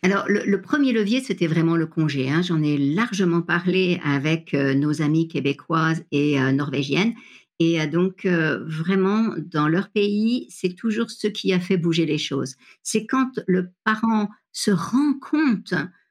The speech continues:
euh, de ce que ça peut être. En fait, si on ne connaît pas, on est, euh, forcé de quitter son enfant, euh,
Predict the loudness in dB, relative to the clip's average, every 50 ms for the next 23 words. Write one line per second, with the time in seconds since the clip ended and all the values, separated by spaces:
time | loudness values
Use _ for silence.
0 | _ _ _ 0 2 2 2 0 -2 -4 -2 0 0 -2 -2 -2 -2 -2 -2 0
1 | 0 -2 -2 -2 -2 _ -2 0 0 -2 -2 0 0 0 0 -2 -2 -2 -4 -2
2 | -2 -4 -6 -6 -10 -18 _ _ -8 -6 -6 -4 -2 0 2 2 2 2 0 0
3 | -2 0 2 2 2 0 0 -2 -4 -4 -4 -6 _ _ _ _ _ _ 0 0
4 | 2 2 2 2 2 0 -2 -6 -8 -6 -6 -6 -6 -6 -8 -4 -2 0 0 0
5 | 0 0 0 -2 -2 -4 -8 -6 -4 -2 -2 -2 -2 0 0 2 2 0 0 -2
6 | -2 -2 0 0 2 2 2 2 2 0